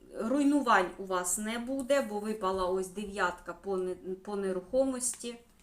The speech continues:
І, е, опа, а на неї падає башня. Я доклала. Я доклала. Да, може таке статися.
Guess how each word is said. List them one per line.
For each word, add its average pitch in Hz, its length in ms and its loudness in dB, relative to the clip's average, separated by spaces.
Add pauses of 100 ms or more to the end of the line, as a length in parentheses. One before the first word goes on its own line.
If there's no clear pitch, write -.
(680)
І, 202 300 -2
е, 185 480 -2 (600)
опа, 170 640 -10 (560)
а 180 60 -14
на 180 220 -12
неї 170 300 -14
падає 156 400 -18
башня. - 380 -16 (680)
Я 175 140 -14
доклала. 170 400 -20 (1080)
Я 180 100 -20 (120)
доклала. 170 600 -16 (580)
Да, 185 340 -6 (180)
може 180 300 -12
таке 180 240 -16
статися. 190 600 -6